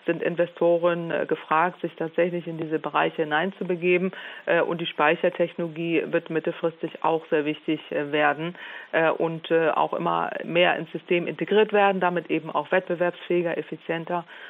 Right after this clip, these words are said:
Äh, und, äh, hier sind riesen Marktpotenziale, äh, in all diesen Segmenten, ähm, die man in der, in der Summe, denke ich, noch weiter aufdröseln kann, aber die in der Oberüberschriften, denke ich,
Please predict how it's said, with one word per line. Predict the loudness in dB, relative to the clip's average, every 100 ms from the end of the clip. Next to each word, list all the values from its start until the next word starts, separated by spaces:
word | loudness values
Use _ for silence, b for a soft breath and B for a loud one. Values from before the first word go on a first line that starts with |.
| B 0
Äh, | 2 4
und, | 2 2
äh, | 2 2 -2
hier | 2 4 4 4
sind | -2 0
riesen | 2 2 4 2 4
Marktpotenziale, | 2 0 -2 -2 -2 -2 -2 0 0 -2 B B B
äh, | 2 4
in | 0 2
all | 4 6
diesen | 4 0 0 -4
Segmenten, | -6 -2 -4 -4 -8 -8 -8 -6
ähm, | -4 -4 -6 -10 -10
die | -8 -6 -2 -2 -4
man | -6 0 0 2 -4 -8 B B B -4
in | 2
der, | 4 4
in | 4
der | 2 4
Summe, | 4 6 6
denke | 6 4
ich, | 2
noch | 0 0 2
weiter | 4 4
aufdröseln | 2 0 2 2 4 2 0
kann, | -2 -2
aber | -2 0 2 2 0
die | 0 -2
in | 0
der | 0 0 0 0
Oberüberschriften, | 0 4 4 4 0 0 -2 -2 -4 -4 -6
denke | -6 -6
ich, | -10